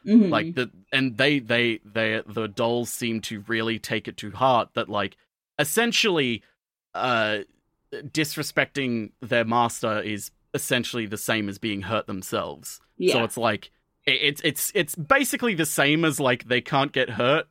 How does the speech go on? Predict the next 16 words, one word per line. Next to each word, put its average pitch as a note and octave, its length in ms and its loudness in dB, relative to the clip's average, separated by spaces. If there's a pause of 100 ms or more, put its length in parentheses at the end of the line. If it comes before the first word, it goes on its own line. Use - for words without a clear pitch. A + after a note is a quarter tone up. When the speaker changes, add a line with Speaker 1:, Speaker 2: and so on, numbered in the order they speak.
(100)
Speaker 2:
because, A2+ 300 -6
like, A2+ 220 -2 (100)
they'll A#2 140 2
be A#2 180 -2
in A2+ 80 0
trouble, C3 320 0
but, A2+ 160 -2
like, G#2+ 260 -2 (880)
it, - 100 -12 (460)
like, A#2+ 240 -2
they're A#2 140 0
fragile, C3+ 540 2
but A2+ 160 -2
more A2+ 240 0
so, A#2 220 0
like, G#2 300 -2